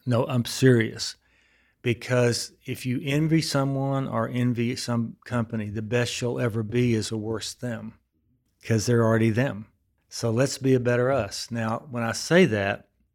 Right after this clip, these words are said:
during the pandemic, the chamber called me and said, "You know, we really do want folks to wear masks. It's gonna hurt if we don't. We're gonna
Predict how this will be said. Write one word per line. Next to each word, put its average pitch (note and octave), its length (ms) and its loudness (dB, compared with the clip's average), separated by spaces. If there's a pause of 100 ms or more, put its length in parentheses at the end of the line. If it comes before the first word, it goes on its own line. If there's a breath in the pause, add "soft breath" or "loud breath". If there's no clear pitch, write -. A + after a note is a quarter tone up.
(240)
during B2 220 2
the A#2 200 -2
pandemic, A#2+ 560 0 (260)
the A#2 120 -8
chamber A#2+ 720 2 (320)
called A2+ 340 0
me A2+ 160 0
and A2 140 -4
said, A2 400 -4
"You A2+ 80 -6
know, A2 200 -4
we G#2+ 140 -6
really A2 320 -2
do A2 220 -2
want G#2+ 280 -6
folks A2+ 340 -8
to A2+ 60 -8
wear G#2+ 280 -4
masks. A2+ 560 -4
It's - 140 -18
gonna A2 180 -10
hurt A2+ 340 -10 (140)
if A2 180 -12
we A#2+ 100 -10
don't. A2+ 360 -8
We're A#2 120 -12
gonna A2+ 300 -14